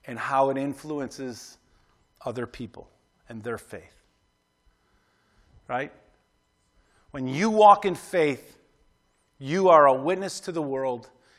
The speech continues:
and others will walk by faith because you do. That's called leadership.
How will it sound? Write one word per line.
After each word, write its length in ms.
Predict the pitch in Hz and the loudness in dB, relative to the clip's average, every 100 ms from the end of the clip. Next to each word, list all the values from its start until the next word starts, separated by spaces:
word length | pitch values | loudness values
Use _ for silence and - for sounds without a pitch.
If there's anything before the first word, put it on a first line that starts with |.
| _ | _
and 140 | 139 131 | -8 4
others 440 | 156 175 202 139 | 4 6 4 2
will 140 | 160 165 | -4 0
walk 280 | 165 151 | 2 2
by 160 | - 151 | 2 -2
faith 600 | - 151 135 135 - - _ _ _ _ | -2 -8 -6 -8 -12 -20 _ _ _ _
because 420 | - 127 131 107 101 | -20 -12 -12 -12 -12
you 180 | 120 | -12
do. 200 | 104 98 - _ _ _ _ _ _ _ _ _ _ - - - - - - - - _ _ _ - | -12 -16 -20 _ _ _ _ _ _ _ _ _ _ -20 -20 -20 -20 -20 -20 -20 -20 _ _ _ -12
That's 380 | 165 - - - | -12 -12 -20 -10
called 300 | 160 156 147 | -2 -2 -2
leadership. 460 | 220 151 - 107 | -4 -6 -8 -18